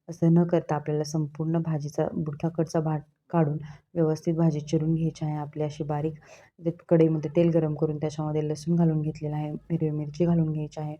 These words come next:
एक बारीक चिरलेला कांदा घालायचा आहे. कांदा भाजण्यासाठी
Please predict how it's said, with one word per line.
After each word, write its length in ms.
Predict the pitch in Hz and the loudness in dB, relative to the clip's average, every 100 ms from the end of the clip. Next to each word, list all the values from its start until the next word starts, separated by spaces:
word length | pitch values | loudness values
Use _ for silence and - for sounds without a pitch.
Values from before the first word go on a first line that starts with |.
| - _ _ _ | -16 _ _ _
एक 160 | 175 160 | -2 2
बारीक 240 | 160 156 151 | 4 2 0
चिरलेला 280 | 165 151 151 | -2 -2 -2
कांदा 360 | - 156 156 165 | -2 -2 0 2
घालायचा 440 | 175 156 147 - | 2 0 -2 -6
आहे. 100 | 151 151 | -8 -4
कांदा 300 | 160 160 170 | -2 0 0
भाजण्यासाठी 640 | 170 170 170 170 165 156 | 2 2 2 -2 -2 -4